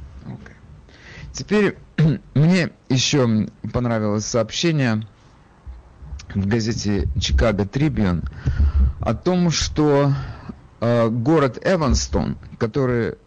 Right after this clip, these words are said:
является в действительности богатым и очень левым пригородом Чикаго,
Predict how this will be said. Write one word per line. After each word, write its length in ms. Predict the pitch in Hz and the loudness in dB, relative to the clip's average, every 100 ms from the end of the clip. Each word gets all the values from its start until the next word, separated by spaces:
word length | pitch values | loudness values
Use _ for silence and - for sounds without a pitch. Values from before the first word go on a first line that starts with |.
| - | -6
является 600 | 120 113 120 113 95 110 | 0 2 4 4 2 0
в 40 | 107 | 0
действительности 760 | 107 101 101 90 95 92 - 104 - - | 0 0 -2 0 2 0 -2 -8 -12 -8
богатым 840 | 98 101 107 113 95 85 76 60 - - - - - - _ - | -4 -2 -2 -2 -4 -6 -10 -12 -18 -20 -20 -20 -20 -20 _ -2
и 200 | 104 95 - | 0 0 0
очень 360 | 113 - 104 | 0 2 2
левым 300 | 95 90 90 | 2 2 0
пригородом 600 | 87 101 85 85 87 95 | 0 -2 0 -2 0 0
Чикаго, 600 | 98 120 170 185 143 78 | 0 -2 -2 -2 -2 -4